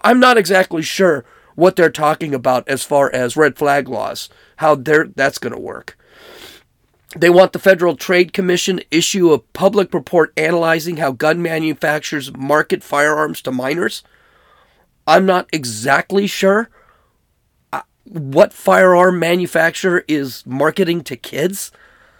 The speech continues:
I know that adults, parents, for example, me, I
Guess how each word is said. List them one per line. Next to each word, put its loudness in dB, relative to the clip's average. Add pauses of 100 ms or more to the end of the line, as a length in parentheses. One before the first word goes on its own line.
(500)
I 4
know 6
that 0
adults, 0
parents, -2
for 2
example, -2
me, -2 (560)
I 4